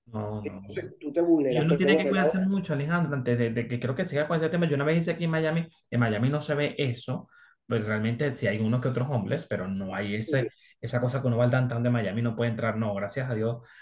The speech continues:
Speaker 1: no, en eso somos bendecidos porque realmente,
Speaker 2: Ya, ya,
Speaker 1: por lo menos la
Speaker 2: afortunadamente.
Speaker 1: Florida es un estado que, que se cuida mucho en ese aspecto. Quienes hemos paseado por Florida, en el downtown de Orlando,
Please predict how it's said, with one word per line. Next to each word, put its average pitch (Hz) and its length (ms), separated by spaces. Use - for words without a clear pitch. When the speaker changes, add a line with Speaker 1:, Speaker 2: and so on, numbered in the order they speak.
Speaker 1:
no, 110 160
en 104 120
eso 107 200
somos 135 260
bendecidos 120 520
porque 107 200
realmente, 107 400
Speaker 2:
Ya, 123 160
ya, 120 60
Speaker 1:
por 127 160
lo 123 60
menos 123 220
la 147 60
Speaker 2:
afortunadamente. 143 120
Speaker 1:
Florida 127 560
es 123 100
un 143 180
estado 127 400
que, 113 280
que 120 100
se 110 200
cuida 135 260
mucho 127 480
en 110 120
ese 104 180
aspecto. 104 440
Quienes 117 260
hemos 131 240
paseado 120 400
por 131 140
Florida, 117 400
en 113 60
el 107 120
downtown 113 360
de 120 80
Orlando, 117 600